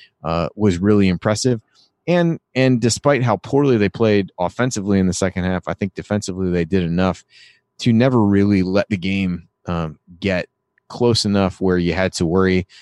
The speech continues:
think there was one point where the crowd, you could tell, got a little bit nervous and started cheering a lot when I U had the ball. Like, "Can you just get a basket or two here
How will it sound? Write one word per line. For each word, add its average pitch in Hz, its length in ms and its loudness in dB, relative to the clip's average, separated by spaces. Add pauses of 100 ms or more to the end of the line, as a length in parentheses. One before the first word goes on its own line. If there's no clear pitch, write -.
(120)
think 107 140 -8
there 107 80 2
was 95 160 2
one 98 240 0
point 104 220 -2
where 98 80 -2
the 90 100 -4
crowd, 98 400 -2
you 92 80 -2
could 98 100 -2
tell, 101 200 2
got 95 160 0
a 95 40 2
little 98 220 2
bit 95 140 0
nervous 92 420 0
and 95 80 -6
started 95 320 0
cheering 101 260 0
a 92 60 0
lot 92 180 -2
when 92 120 0
I 90 80 0
U 92 140 2
had 92 120 2
the 90 80 0
ball. 92 340 -2
Like, 87 240 -4
"Can 98 140 -4
you 90 80 0
just - 320 -4
get 123 240 0
a 95 60 -4
basket 101 360 -2
or 101 80 2
two 98 220 0
here 101 360 2